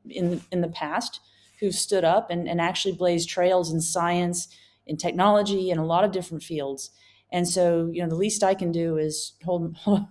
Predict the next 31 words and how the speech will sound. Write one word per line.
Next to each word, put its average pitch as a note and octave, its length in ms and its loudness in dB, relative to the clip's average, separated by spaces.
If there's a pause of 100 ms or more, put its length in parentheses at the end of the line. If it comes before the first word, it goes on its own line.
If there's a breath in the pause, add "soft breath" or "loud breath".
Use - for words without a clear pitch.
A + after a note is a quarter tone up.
(140)
up, G#3 320 6 (220 loud breath)
hold A#3 120 8
up A#3 100 4
the G3+ 60 2
torch G#3 460 2
for - 120 -4
the F#3 140 0
next F3+ 260 -2
generation D3+ 460 -4
of C#3 80 -12
women. C#3 320 -8
So D#3+ 380 0 (380 loud breath)
I F#3 60 0
think F#3 180 0
that's F#3+ 260 4
as F3 160 -2
important E3+ 500 -2
as D#3+ 120 -2
anything E3 280 -4
else D#3+ 180 -2
is, D#3+ 180 -4 (420 loud breath)
you A#3 100 2
know, F3 100 6
we G#3 120 4
wanna A#3+ 200 4
be A3+ 140 6
equitable G3+ 440 4
across F3+ 360 -2
the E3+ 60 -12
board, F3+ 440 -2
but - 240 0